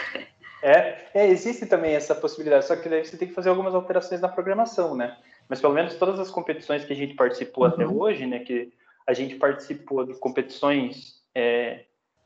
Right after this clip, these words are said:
Speaker 1: a nível internacional, né, que vem participantes de fora, né? A gente nunca foi pra fora, participando, fora do Brasil, né, participar de alguma competição, mas são competições de, de nível internacional que, é,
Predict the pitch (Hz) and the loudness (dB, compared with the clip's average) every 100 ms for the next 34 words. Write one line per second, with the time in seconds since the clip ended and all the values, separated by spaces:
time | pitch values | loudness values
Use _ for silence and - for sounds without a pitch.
0 | - 127 135 135 131 120 - 147 147 139 | -2 0 0 0 -2 -2 -6 0 2 2
1 | - 143 202 190 - 143 160 226 156 123 | 0 0 0 0 -4 -4 -2 0 -2 -2
2 | - 131 131 127 - 147 202 135 131 135 | -2 -4 -4 -8 2 4 4 2 -4 -4
3 | 147 143 196 - - 143 143 123 - 131 | -4 -4 0 -2 0 0 0 -4 2 2
4 | 131 123 - - 131 127 - 131 123 123 | 2 -6 -8 -12 -12 -6 0 0 2 0
5 | - 175 147 127 123 - 135 131 131 131 | 0 -2 -6 -6 -8 -4 -4 -4 -8 -12
6 | 131 127 - 156 214 - - _ - 123 | -12 -10 0 0 0 -8 -20 _ -10 -4
7 | 131 131 127 127 - 143 143 131 127 135 | -4 -2 -4 -4 -2 0 -2 -6 -8 -6
8 | 131 127 131 127 131 123 127 135 180 135 | -2 0 0 -2 -2 -2 0 2 2 -2
9 | 127 - _ _ _ - 123 120 120 | -10 -14 _ _ _ -2 2 2 0